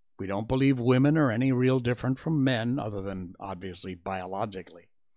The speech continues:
We accept anyone. We don't have any religious icons.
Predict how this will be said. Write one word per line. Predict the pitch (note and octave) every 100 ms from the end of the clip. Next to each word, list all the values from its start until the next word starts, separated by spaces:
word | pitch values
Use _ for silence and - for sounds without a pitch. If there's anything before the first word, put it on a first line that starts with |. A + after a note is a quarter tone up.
| _ _ _ _ _ -
We | B2 C3
accept | - - E3+ -
anyone. | E3 E3 D#3+ D#3+ F#3+ G3+ _ _ _ _ -
We | A#2+
don't | C3 C#3
have | B2+ C#3
any | C3+ C3
religious | B2+ B2 B2+ A#2 A#2 -
icons. | B2+ C#3 - D3 D#3 F#3+ A3 -